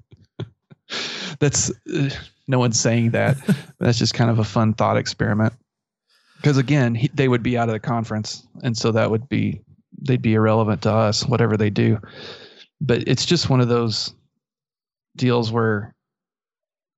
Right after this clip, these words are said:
Speaker 1: I don't think they're in a position to succeed with who they hire. I think whoever they hire, the fans are gonna hate it.
Speaker 2: I mean, like, there isn't there isn't a sitting head coach I think would, would get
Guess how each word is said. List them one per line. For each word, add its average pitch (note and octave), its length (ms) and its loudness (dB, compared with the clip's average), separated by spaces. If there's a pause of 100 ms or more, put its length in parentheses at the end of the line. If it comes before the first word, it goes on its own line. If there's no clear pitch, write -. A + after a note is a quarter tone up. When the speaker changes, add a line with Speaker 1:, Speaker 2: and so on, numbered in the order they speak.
Speaker 1:
I C3+ 220 -2
don't C#3 200 -2
think B2+ 200 0
they're B2 160 0
in C3+ 80 4
a B2 40 0
position A#2 600 0 (1080)
to A2+ 460 2 (1200)
succeed C3 640 2
with A#2 340 0
who C3 180 4
they A#2+ 140 2
hire. B2 220 0
I A2+ 100 0
think B2+ 220 -2
whoever C3+ 400 4
they B2+ 120 2
hire, A#2+ 320 0
the A2 120 -2
fans A#2 320 -2
are A2+ 40 -2
gonna G2+ 160 -4
hate G2 220 -4
it. - 100 -6 (800)
Speaker 2:
I D#3 60 -2
mean, D3+ 360 6 (840)
like, D3+ 280 0 (600)
there C#3 200 4
isn't D#3+ 380 6 (920)
there C#3 180 4
isn't E3 180 6
a C#3+ 60 8
sitting D#3 360 4
head A#2+ 240 4
coach C3 220 4
I A2+ 80 4
think A#2 220 4
would, A2+ 200 2
would A#2+ 200 4
get B2 200 2